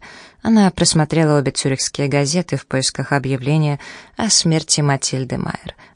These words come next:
но ничего не нашла. Тогда она обратилась в администрацию кладбища с вопросом о родственниках, но ни справок не дают и соображений защиты данных.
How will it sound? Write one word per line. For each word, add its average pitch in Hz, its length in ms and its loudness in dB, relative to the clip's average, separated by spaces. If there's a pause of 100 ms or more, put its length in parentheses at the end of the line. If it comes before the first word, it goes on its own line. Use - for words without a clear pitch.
но 247 120 4
ничего 160 360 4
не 151 120 2
нашла. - 380 -4 (880)
Тогда 226 240 2
она 208 160 8
обратилась 185 520 4
в 175 60 2
администрацию 175 720 2
кладбища 165 560 2
с - 120 0
вопросом 151 500 0
о 156 60 2
родственниках, 175 680 0 (380)
но 254 120 2
ни 226 120 6
справок 196 480 4
не 180 100 6
дают 160 320 2
и 220 60 2
соображений 147 640 2
защиты 139 600 -2
данных. - 580 -10